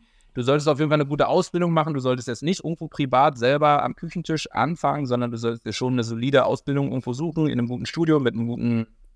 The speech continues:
mit einem guten Ausbilder, mit einem guten Team. Alles geben. Also wenn du denkst, du gibst schon genug, ja, dann solltest du noch mal wahrscheinlich fünfzig Prozent noch mal draufpacken, wenn du es erreichst, ja. Am Ende,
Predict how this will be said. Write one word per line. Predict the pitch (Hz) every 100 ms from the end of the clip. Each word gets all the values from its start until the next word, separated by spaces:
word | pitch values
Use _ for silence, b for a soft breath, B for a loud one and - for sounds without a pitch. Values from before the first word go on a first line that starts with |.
| _ _ _ _ _ -
mit | 117
einem | 110
guten | 117
Ausbilder, | 123 135 135 127 113
mit | 113
einem | 117
guten | 143 190
Team. | - 202 196 190 - _ _ _ _ _ _ _ _ _ _ _ -
Alles | 127 175 180 -
geben. | 113 110 104 -
Also | 131
wenn | 147
du | 156
denkst, | 147 170 208 -
du | 139
gibst | 190 -
schon | 190 151
genug, | 143 190 262 - _ _ _ _ _ _ _ _ -
ja, | 123 151 165 -
dann | 127 135
solltest | 139 151 -
du | 139
noch | 135 147 147
mal | 160 147 147 143 - _
wahrscheinlich | 127 - 139 -
fünfzig | 202 202 220 -
Prozent | 170 170 147
noch | 143 196
mal | 202
draufpacken, | 147 120 - - - 165 165
wenn | 127
du |
es | 123
erreichst, | 131 127 160 - - -
ja. | 127 131 - _ _ _ _
Am | 165 151
Ende, | 185 196 196